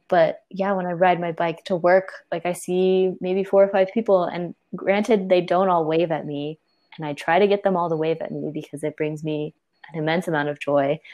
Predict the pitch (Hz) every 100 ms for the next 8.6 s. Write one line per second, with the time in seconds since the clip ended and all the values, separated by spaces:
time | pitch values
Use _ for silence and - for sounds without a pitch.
0 | - - - - 180 160 - - 185 _
1 | _ _ _ _ _ _ _ _ _ _
2 | _ 202 247 220 190 208 202 - 208 208
3 | - - - _ _ _ - 208 214 240
4 | 226 220 - 202 - 196 180 - 185 190
5 | 190 - - - 190 196 180 190 180 170
6 | 165 165 165 160 - 160 156 165 170 160
7 | 160 165 160 165 160 156 160 156 - 156
8 | 165 165 165 - -